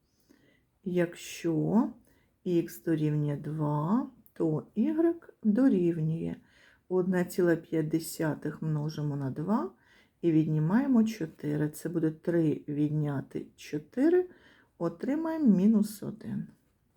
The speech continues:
Позначимо наші точки на координатній площині. Перша — нуль мінус чотири, координати якої — нуль,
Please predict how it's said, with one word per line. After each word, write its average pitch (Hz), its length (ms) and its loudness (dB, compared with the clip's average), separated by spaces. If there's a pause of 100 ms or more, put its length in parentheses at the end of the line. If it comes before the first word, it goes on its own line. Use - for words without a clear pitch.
(1800)
Позначимо 196 680 4
наші 165 380 -6
точки 339 440 -4
на 202 100 4
координатній 196 600 0
площині. 160 800 -6 (480)
Перша — - 460 0
нуль 175 300 4
мінус 147 420 0
чотири, 156 580 -4
координати 294 640 2
якої — 269 500 4
нуль, 160 540 4